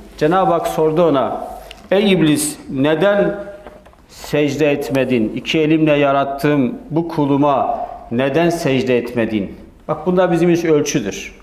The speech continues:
Yani bunları biz kendi, kendi hayatımızda da kullanalım. Bir insan bir hata ettiğinde hemen cezasını vermeyelim. Yetkiliysen önce bir karşına al. De ki, "Sen bunu niye yaptın?"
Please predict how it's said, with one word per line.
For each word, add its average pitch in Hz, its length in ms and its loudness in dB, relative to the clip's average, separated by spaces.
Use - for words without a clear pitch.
Yani 156 380 2
bunları 165 400 2
biz 165 160 0
kendi, 151 720 0
kendi 143 380 0
hayatımızda 135 960 0
da 131 140 0
kullanalım. 120 600 0
Bir 185 100 2
insan 180 300 0
bir 160 60 4
hata 143 340 0
ettiğinde 135 440 0
hemen 135 380 0
cezasını 120 560 2
vermeyelim. 120 480 0
Yetkiliysen 170 960 -2
önce 156 240 2
bir 165 80 2
karşına 160 520 0
al. 165 240 0
De 160 80 2
ki, 123 360 -2
"Sen 156 260 0
bunu 151 180 2
niye 156 180 2
yaptın?" 117 380 -2